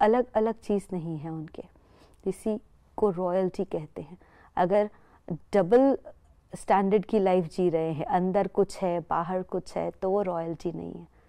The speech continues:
ना। बोलना कुछ, सोचना कुछ और करना कुछ और, तो ये royalty नहीं है। fluctuations उनकी life में नहीं होते हैं।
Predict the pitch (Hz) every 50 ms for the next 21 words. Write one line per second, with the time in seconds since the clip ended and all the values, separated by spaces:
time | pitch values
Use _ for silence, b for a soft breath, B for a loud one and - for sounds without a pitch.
0 | b b b b b _ - 175 196 - b b b b b b b 175 196 196
1 | 190 190 190 190 190 180 - 190 180 - - - - - - - - 180 175 -
2 | - - 185 185 180 - - 185 175 - - - 160 165 196 - 196 175 165 180
3 | 180 175 - - 185 - - - - 175 165 160 160 - B B B B B B
4 | B B - 226 208 196 220 214 208 208 196 185 180 180 - 190 170 165 170 165
5 | 165 165 160 151 160 - _ _ b b b b b b b b - 180 208 -
6 | - - - 240 226 214 - - 226 214 220 208 - - - - - - 233 233
7 | 226 - 226 208 190 190 185 - - 196 190 185 190 180 175 170 - - 185 170
8 | 160 175 185 175